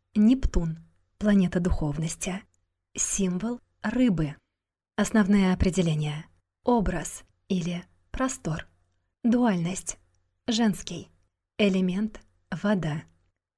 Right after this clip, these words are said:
Качество. Переменчивый. Ключевые слова.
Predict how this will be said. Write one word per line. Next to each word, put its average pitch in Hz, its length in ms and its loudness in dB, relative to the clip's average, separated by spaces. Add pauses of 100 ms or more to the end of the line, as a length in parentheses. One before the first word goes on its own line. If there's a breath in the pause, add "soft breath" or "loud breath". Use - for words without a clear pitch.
Качество. 214 640 -2 (360)
Переменчивый. 233 880 0 (720)
Ключевые 190 540 2
слова. 170 440 0